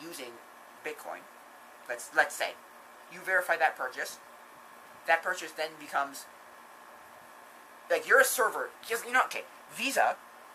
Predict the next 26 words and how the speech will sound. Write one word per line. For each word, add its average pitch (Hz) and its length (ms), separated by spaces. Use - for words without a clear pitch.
credit 147 220
cards. - 280
You 135 60
swipe 165 240
a - 40
credit 208 220
card, 143 180
it 151 120
verifies 185 360
whether 165 160
you're 143 180
allowed 139 200
to 185 60
make 170 140
that 170 120
purchase, 131 420
right? 107 200
And 143 120
it 139 60
comes 175 180
back 156 220
to 135 80
you 160 220
and 131 100
say, 131 240
"Approved," 123 340